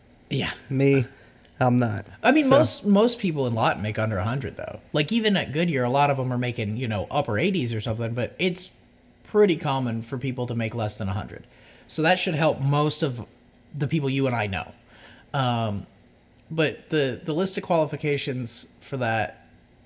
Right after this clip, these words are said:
Speaker 1: it seemed like they were making it complicated enough that they could just not give you money if they didn't want to. And Trump made a tweet about, "Hey, everybody that tweeted 'Not my president,' you're not getting a check from 'Not your president.'" I thought that shit was so fucking funny.
Speaker 2: That's what I said, too.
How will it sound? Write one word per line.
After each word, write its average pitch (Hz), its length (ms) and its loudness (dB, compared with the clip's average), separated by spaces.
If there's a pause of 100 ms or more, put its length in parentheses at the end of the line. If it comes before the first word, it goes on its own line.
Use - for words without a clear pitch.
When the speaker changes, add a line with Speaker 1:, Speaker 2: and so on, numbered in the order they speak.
(560)
Speaker 1:
it - 200 -8
seemed 226 220 2
like 247 140 0
they 202 80 2
were 160 80 0
making 156 260 -2
it - 80 -10
complicated 170 680 -2
enough 165 300 -2
that 151 100 -10
they 143 100 -2
could 139 140 -4
just 131 180 -4
not 117 240 -2
give 131 140 -6
you 127 80 -4
money 139 460 -4
if 127 120 -12
they 127 80 -4
didn't 123 180 -4
want 123 180 -6
to. 190 200 -4 (640)
And 143 100 0
Trump 180 280 0
made 185 160 2
a 147 60 0
tweet 156 320 -2
about, 131 440 2
"Hey, 151 520 0
everybody 151 340 0
that 107 120 -4
tweeted 147 240 -2
'Not 143 160 -2
my 139 100 -4
president,' 135 440 -2
you're 131 100 -2
not 131 240 0
getting 127 180 -4
a 127 40 -4
check 135 260 -2
from 135 160 -2
'Not 127 240 -2
your 127 80 -4
president.'" 139 480 -2
I 147 100 0
thought 185 140 2
that 185 160 4
shit 196 140 2
was 180 120 2
so 190 240 4
fucking 190 360 4
funny. 202 240 6
Speaker 2:
That's 151 160 4
what 160 140 8
I 151 120 12
said, 127 380 6
too. 127 300 8